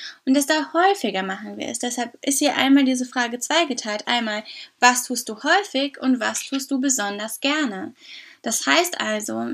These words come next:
welche, mm, Tätigkeit machst du oft und gerne, ne? Und wenn diese Gemeinsamkeiten bei einer Tätigkeit vorliegen, dann wird das wahrscheinlich dir sehr gut von der Hand gehen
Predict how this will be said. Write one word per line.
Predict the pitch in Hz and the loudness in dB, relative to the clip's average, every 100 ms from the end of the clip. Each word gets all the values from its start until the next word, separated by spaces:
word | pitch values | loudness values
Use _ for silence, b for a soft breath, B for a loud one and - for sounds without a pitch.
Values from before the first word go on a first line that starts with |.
| - | -6
welche, | 233 226 247 269 269 262 247 240 240 - | -6 0 2 4 2 2 2 0 -4 -6
mm, | 233 233 233 233 | -4 -2 -2 -2
Tätigkeit | - 339 330 - 262 254 254 | 0 0 0 -4 -2 -2 -2
machst | 233 - | -6 -4
du | - | -2
oft | 233 330 - - | 0 -2 -2 -2
und | 339 403 | -2 2
gerne, | - 285 240 208 247 - _ | 2 2 0 -4 -10 -16 _
ne? | - 208 294 - - B B B B | -4 4 4 2 -10 B B B B
Und | - 240 240 247 - - _ _ _ _ _ - | -2 0 2 2 0 -4 _ _ _ _ _ -14
wenn | 247 247 247 247 | 0 4 4 4
diese | 254 254 247 | 2 0 -2
Gemeinsamkeiten | - 233 330 339 277 233 - 240 | -2 0 4 4 4 0 -4 -2
bei | 240 | 0
einer | 233 226 | 0 -2
Tätigkeit | 247 247 - - | -4 -6 -10 -6
vorliegen, | 262 269 240 220 | -2 0 -2 -4
dann | 208 208 - | -6 -8 -10
wird | 220 262 | -4 -2
das | 254 254 | -2 0
wahrscheinlich | 220 - 247 247 220 226 - B B - | 2 4 2 0 -2 -6 -10 B B -8
dir | 233 | -4
sehr | 240 233 | 0 0
gut | 233 | -2
von | - 214 | -6 -8
der | 202 214 | -8 -8
Hand | 208 247 | -6 -4
gehen | 262 277 302 | 0 4 4